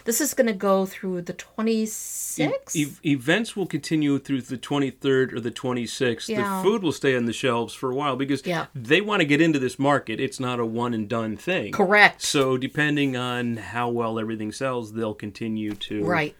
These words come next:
Speaker 1: And that's exactly
Speaker 2: to
Speaker 1: it.
Speaker 2: stock it.
Speaker 1: If things sell, they'll continue to stock it. If things don't sell, they'll phase it out. So you need to go in, and if you're a foodie, if you're Portuguese and a foodie, you need to get your tail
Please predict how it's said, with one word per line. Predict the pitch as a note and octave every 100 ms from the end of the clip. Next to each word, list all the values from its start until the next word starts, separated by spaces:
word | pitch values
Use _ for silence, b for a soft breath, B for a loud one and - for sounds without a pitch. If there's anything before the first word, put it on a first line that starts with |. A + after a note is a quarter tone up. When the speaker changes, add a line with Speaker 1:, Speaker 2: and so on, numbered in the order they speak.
| -
Speaker 1:
And | F3+
that's | F#3+ F#3+
exactly | - E3+ F#3 D#3+
Speaker 2:
to |
Speaker 1:
it. | C3+
Speaker 2:
stock | - D3 F#3
it. | - -
Speaker 1:
If | -
things | - A3+ A3
sell, | - B3+ B3 F4 G4+ _ _ _
they'll | G#3+ F#3+
continue | - F#3+ - G3+ A3
to | B3+
stock | - D#3+ D3
it. | - - B B
If | A3+
things | C#4+ B3
don't | C#4+ D4+ -
sell, | G#3+ E3+
they'll | E3 D#3
phase | - E3 D#3+
it | D3+
out. | - - - _ B B
So | B - G#3+ F#3+ F#3 - _ -
you | A3+
need | A#3 A#3
to | A#3
go | G#3 G3+ F3+
in, | E3 E3 A3+ _ -
and | G3+ F#3 F3+ G#3+
if | G3+ F#3 -
you're | G3 E3+
a | E3
foodie, | - D4 C#4+ C4+ C4 B3 b b
if | F#3+ -
you're | F3
Portuguese | D#3+ C4 B3 B3 A3 A3 G#3+
and | G#3
a |
foodie, | G3+ A3 G3 G3 F#3+ F#3 b b b b b
you | F#3+ G#3 A#3
need | A3+ G#3+
to | G3
get | F#3 F3
your | F#3 E3+ F3
tail | E3+ - E3 D#3 D#3